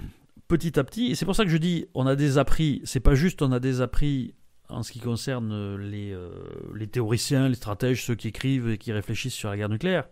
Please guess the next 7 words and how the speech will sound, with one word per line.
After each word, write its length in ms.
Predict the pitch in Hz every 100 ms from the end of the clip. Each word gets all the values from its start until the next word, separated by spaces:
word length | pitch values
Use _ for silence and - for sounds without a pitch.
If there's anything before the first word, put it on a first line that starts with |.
| _ - - - - - - -
c'est 380 | - - 175 170
on 160 | 131
a 80 | 127
des 200 | 131 135
appris 400 | 135 - 202 220
aussi 540 | 147 123 - 202 214 - - _ _ _ _ _ _ - _ -
collectivement 1120 | 175 165 156 - 147 135 143 180 220 226